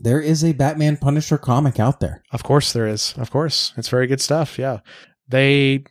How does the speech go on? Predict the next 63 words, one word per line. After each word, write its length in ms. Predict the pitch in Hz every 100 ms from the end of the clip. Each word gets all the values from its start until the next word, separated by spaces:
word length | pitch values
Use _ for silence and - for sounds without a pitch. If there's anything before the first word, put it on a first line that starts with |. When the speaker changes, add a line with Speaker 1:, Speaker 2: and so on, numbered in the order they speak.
| -
Speaker 2:
are 100 | 127
birds 260 | 131 135
of 80 | 135
a 40 |
similar 320 | 120 135 131 127
feather, 340 | 151 123 101 -
you 100 | 120
know? 180 | 110 117 _
Speaker 1:
Similar. 760 | - - 165 131 110 98 95 -
Speaker 2:
They've 140 | 135
got 200 | 135 165
some 200 | - 143
big 500 | 135 139 143 135 120 _
things, 500 | - 147 123 104 101
you 120 | 113
know? 280 | 104 104 107
But 320 | - 120 117 -
the 100 | 151
things 440 | - 214 208 165
they 180 | 175 160
do 180 | 143 147
to 100 | 139
criminals, 640 | - 123 104 95 90 -
Chris, 340 | - 98 92 -
the 80 |
things 320 | - 120 127 -
they 100 | 139
<laughs> 0 |
do 200 | - 139
to 80 | 170
criminals 800 | - - 208 - 156 - - - - 196 175 104
are 100 | 139
pr-, 360 | - - 156
pretty 320 | 135 - 151 160
extreme, 580 | 135 - 151 135 117
you 80 | 104
know? 240 | 104 110 117 -
The 80 | 156
joke 220 | 185 196
with 120 | 180
Batman 380 | 156 156 147 131
is 160 | 127 131
always, 280 | 127 123
like, 300 | 123 117 - -
he 140 | _ 151
doesn't 280 | 151 139 127
break 160 | 131
his 140 | 131 120
one 200 | 120 113
rule, 240 | 120 113
but 120 | 110
also 280 | 113 120 -
you 160 | 113 113
might 160 | 117
not 160 | 110 107
walk 280 | 113 110 -
the 80 | 110
rest 180 | 107
of 60 | -
your 120 | 101
life, 360 | 101 98 95 -
you 60 |
know? 220 | 92 98